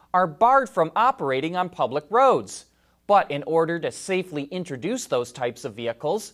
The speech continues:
nhtsa is considering launching a pilot program that would allow automakers to test a limited number of self-driving cars. The agency says the real-world data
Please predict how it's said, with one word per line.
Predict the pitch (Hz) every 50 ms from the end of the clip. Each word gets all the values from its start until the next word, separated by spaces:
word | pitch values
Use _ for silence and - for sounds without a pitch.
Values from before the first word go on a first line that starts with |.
| _ _ _ _ _ _ _ -
nhtsa | 254 311 339 330 - 254 233 190
is | 180 170 -
considering | - 180 156 - - 202 196 202 196 196 196 185 175
launching | 160 165 175 185 185 - 202 202 202 -
a | 185 190
pilot | - - - 233 247 269 269 240 - - -
program | - 147 139 135 120 135 139 139 156 190 185 180 - - -
that | - 160 160
would | 156 156 143
allow | 135 127 131 127 127 - 147
automakers | 160 190 202 170 127 120 117 - 127 123 - -
to | - 127
test | - - 135 131 139 - - -
a | 170 170 160
limited | 165 190 233 254 247 - 160 131 120 123
number | 131 120 117 147 175
of | 185 156
self-driving | - - 131 120 - - 139 127 123 127 147 143 139
cars. | - 190 208 233 240 196 120 104 104 - - - - _ _ _ _ _ _ _ _ -
The | 151 147 -
agency | - 165 175 175 165 156 139 131 - 147 135
says | 117 - 160 139 139 151 147 -
the | - 135 127
real-world | 117 131 160 170 143 131 123 135 131 120 110 101 -
data | - 143 156 165 135 120 127